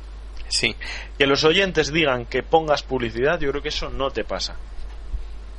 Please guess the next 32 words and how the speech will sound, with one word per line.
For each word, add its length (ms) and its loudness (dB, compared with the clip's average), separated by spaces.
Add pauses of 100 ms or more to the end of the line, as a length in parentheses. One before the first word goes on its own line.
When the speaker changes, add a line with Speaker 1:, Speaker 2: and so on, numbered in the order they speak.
(360)
Speaker 2:
Aún, 300 6
vamos, 300 6
es 140 4
que 100 2
me 120 4
cuesta 240 0
imaginar 480 2
un 100 -2
periódico 500 0
donde 200 0
la 80 2
gente 220 -6
escriba 400 2
diciendo 300 -2
a 20 2
ver 100 0
si 120 -4
ponéis 260 -4
publicidad. 500 -8 (300)
Speaker 1:
O 100 6
en 80 2
una 180 2
televisión, 680 2
por 120 0
favor, 220 4
Speaker 2:
O 40 6
en 40 0
una 80 6
Speaker 1:
pongan. 160 4
Speaker 2:
televisión, 540 2
o... 40 -4 (520)
No. 180 6